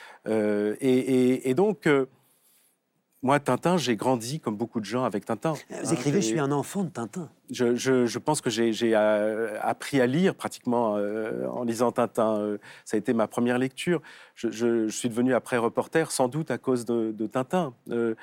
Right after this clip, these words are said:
Speaker 1: mon goût des voyages vient sans doute de, de, de Tintin. Donc Tintin, c'est, c'est mon histoire.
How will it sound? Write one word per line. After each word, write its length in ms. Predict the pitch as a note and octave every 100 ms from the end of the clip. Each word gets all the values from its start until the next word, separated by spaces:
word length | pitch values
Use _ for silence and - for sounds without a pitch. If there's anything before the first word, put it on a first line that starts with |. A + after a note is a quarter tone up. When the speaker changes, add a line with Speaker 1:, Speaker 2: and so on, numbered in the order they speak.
| - - -
Speaker 1:
mon 100 | A#2+
goût 240 | A#2+ C#3 D3+
des 120 | B2
voyages 600 | A2+ A2 C3+ E3 D#3+ A2+
vient 540 | G#2+ G#2+ G#2 G#2+ C#3
sans 180 | C3+ B2+
doute 240 | B2 F3
de, 180 | C3 A#2
de, 280 | G#2+ A2 A2
de 120 | A2
Tintin. 380 | A2 A#2+ - G#2
Donc 240 | G2+ B2
Tintin, 320 | - A#2+ F3+ F#3
c'est, 300 | - - -
c'est 280 | - -
mon 160 | D3 B2+
histoire. 420 | B2+ - B2 G2+